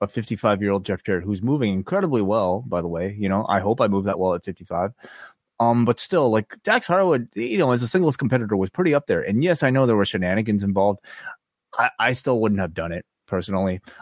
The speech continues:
I also don't think the distraction finish at the end was, was done in a very creative way either.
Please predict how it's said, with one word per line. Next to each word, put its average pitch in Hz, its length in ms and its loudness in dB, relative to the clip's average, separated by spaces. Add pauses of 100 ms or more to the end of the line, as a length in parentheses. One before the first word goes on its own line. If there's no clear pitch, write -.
(140)
I 127 80 2
also 147 240 0
don't 131 200 -2
think 123 200 0
the 107 220 2
distraction 101 500 -4
finish 104 240 0
at 101 80 0
the 104 120 2
end 98 140 2
was, 92 320 -2
was 95 220 -4
done 95 180 2
in 92 100 0
a 90 60 -2
very 95 360 0
creative 87 360 -6
way 85 180 -2
either. 80 380 -4